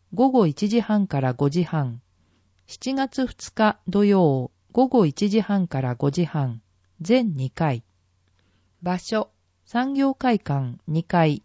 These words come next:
第一会議室。東洋四の五の十八。対象、定員、区内在住、在勤で二日とも参加でき、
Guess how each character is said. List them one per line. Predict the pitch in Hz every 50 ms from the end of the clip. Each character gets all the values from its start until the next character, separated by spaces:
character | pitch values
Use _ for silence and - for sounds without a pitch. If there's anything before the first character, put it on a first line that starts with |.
| _
第 | - - 185 220 247 254
一 | 247 - -
会 | - - 220 214 208 202
議 | 196 196
室。 | 180 - _ _ - - 131 - - _ _ _ _ _ _ _ _ _ _ _ _
東 | - 269 277 269 233
洋 | 175 143 135 135 127 123 - -
四 | 185 220 254 269 247
の | 214 165 143
五 | 139 - 196
の | 190 165 135
十 | 127 - 147 147 147
八。 | - - 135 - - - 131 - - _ _ _ _ _ _ _ _ _ _ _ _ _ _ _ _ _
対 | _ 214 220 240 240
象、 | - - - 220 214 202 190 185 170 - - _
定 | - 180 170 170
員、 | 170 165 156 147 139 135 131 - - _ _ _ _ _ _ _ _
区 | _ - 269
内 | 285 294 277 254 220 160
在 | - 190 190 196 190 165
住、 | 165 170 170 165 156 151 147 147 -
在 | - - 190 190 196
勤 | - - 190 190 185 180
で | 170 170 170 - _ _ _ _ _ _
二 | - - - - -
日 | - 269 269
と | - 269 262
も | 254 262 262 247 -
参 | - 220 208 202 196
加 | - 202 185
で | 185 175
き、 | - - - 127 127